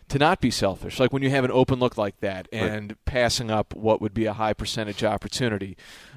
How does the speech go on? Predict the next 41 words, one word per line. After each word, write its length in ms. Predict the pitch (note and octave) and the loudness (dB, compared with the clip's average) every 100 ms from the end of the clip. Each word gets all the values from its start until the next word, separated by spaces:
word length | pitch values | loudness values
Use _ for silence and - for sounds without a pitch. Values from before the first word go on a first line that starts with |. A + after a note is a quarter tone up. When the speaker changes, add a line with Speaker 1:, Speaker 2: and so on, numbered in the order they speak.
| - | -4
Speaker 1:
um, 480 | A2 G#2 G2+ G2+ - | 0 0 -2 -6 -6
which, 200 | C3 C3 A#3+ | 0 0 4
you 40 | |
know, 120 | D#3+ | 4
for 120 | - | 4
a 60 | C#3 | 2
guy 160 | C#3 C#3 | 4 4
like 240 | C3 B2 | 2 0
him 300 | F3 D#3 A#2+ | -2 -2 -2
has 160 | A2+ G#2 | -4 0
got 260 | A2+ A2 | 0 0
to 100 | B2+ | -2
be 400 | A2 G#2+ G#2+ A2 - A#2+ | -2 -2 -2 -6 -10 -8
an 80 | |
adjustment 540 | A#2+ C#3 E3 - G2+ - G#2 | -2 0 0 -2 -10 -10 -6
in 60 | |
Speaker 2:
Sure. 100 | G#2+ | -4
Speaker 1:
some 160 | F#2+ G2 | -4 -4
ways. 240 | D#2+ F2+ - | -8 -14 -10
Speaker 2:
Sure. 240 | - G2+ - _ _ - | -6 -6 -8 _ _ 2
But 200 | G#2+ F#2+ | 2 4
he, 280 | A#2 A2 - - - _ _ _ _ _ _ _ _ _ _ _ _ _ _ _ | 0 0 -6 -20 -20 _ _ _ _ _ _ _ _ _ _ _ _ _ _ _
let's 400 | F2+ F#2+ A2 - | -2 2 2 0
just 440 | - - G#2 - - | -4 -2 -2 -2 -4
all 340 | F#2+ G2 G2+ | 0 0 0
enjoy 640 | F#2+ F2 D#2 G2 F2+ D#2 D#2+ _ _ - | -2 -6 -2 -2 -2 -4 -10 _ _ -8
the 100 | F#2 | -8
fact 500 | - F#2 F2+ - - | -2 0 0 -4 -6
that 220 | F2+ E2+ _ _ | -4 -4 _ _
he's 240 | - G2+ E2+ | -8 -6 -2
gotten 380 | G2+ F#2+ E2+ F#2+ | 0 -2 -4 -2
over 240 | G2+ A2 | 0 0
that 240 | A2+ B2 - _ _ _ - | 0 -2 -4 _ _ _ -6
because 340 | A2 A2+ G2+ | -2 2 2
he 160 | A2 C#3 | 4 0
really 480 | G#2+ A#2 A2 F#2+ G2+ | 2 4 6 4 2
is 140 | F2+ | 0
shooting 280 | D#2 F2+ E2+ | -2 -4 -6
the 60 | D#2+ | -6
ball 220 | D2+ C#2+ | -6 -6
well. 220 | D2+ | -8